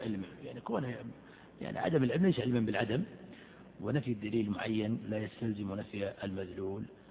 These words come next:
المعين. هذه يعني قاعدة متينة قررها الشيخ رحمه الله، وكان فيها رد على ال-، المتكلمة مثل ما هو في الأشاعرة لما نفوا سائر الصفات بحجة ما عندهم دليل، وفيها رد على المناطق، لأن هذه هي من، من، من تركة المنطق،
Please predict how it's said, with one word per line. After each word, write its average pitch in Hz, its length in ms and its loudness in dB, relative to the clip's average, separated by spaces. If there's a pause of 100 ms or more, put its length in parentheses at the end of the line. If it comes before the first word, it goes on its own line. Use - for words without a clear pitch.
(160)
المعين. 87 420 -4
هذه - 300 0 (540)
يعني 110 200 2
قاعدة 107 380 2 (180)
متينة 117 440 4 (480)
قررها 107 240 0
الشيخ 113 240 0
رحمه 98 300 -2
الله، 156 220 4
وكان 165 240 6
فيها 139 140 6
رد 139 200 4
على 101 280 0 (1120)
ال-، 110 220 0
المتكلمة 107 760 2 (600)
مثل 107 200 -4
ما 98 120 2
هو 95 200 -4
في 98 80 -6
الأشاعرة 92 420 -2
لما 98 260 2
نفوا 104 280 0
سائر 110 260 0
الصفات 113 380 -2
بحجة 120 320 0
ما 123 120 6
عندهم 117 220 2
دليل، 107 280 2 (420)
وفيها 165 280 8
رد 185 180 6
على 143 80 6
المناطق، 143 460 8
لأن 101 140 0
هذه 127 220 2
هي 135 100 6
من، 131 200 4
من، 117 240 2
من 117 100 4
تركة 147 340 4
المنطق، 117 340 6